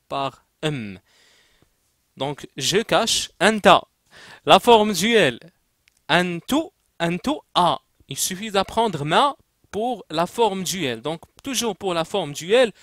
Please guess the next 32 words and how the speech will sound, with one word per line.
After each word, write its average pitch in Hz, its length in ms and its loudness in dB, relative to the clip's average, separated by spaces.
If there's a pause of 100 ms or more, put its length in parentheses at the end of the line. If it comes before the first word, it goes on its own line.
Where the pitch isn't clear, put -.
(420)
autre - 300 -4
pour 165 280 -8
ana, 196 380 -2 (280)
il 156 120 -10
suffit 180 360 -8
juste 175 240 -8
d'ajouter 170 600 -4 (240)
le 160 240 -4
ma 214 240 0
que 196 180 -10
je 180 140 -10
vous 196 340 -10
ai 214 300 -8
déjà 202 420 -4
dit. 175 260 -8 (300)
Donc, 175 220 -4
vous 185 160 -6
dites 220 200 -8
antuma. 196 640 -2
Pour 151 160 -6
passer - 380 0
au 202 120 -4
pluriel, 143 560 -4 (360)
il - 80 -12
suffit 180 320 -8
juste 196 160 -12
de 175 60 -4
remplacer 156 520 -4
ma 131 180 -6
par - 280 -10
quoi ? 233 240 0
Par 139 320 -2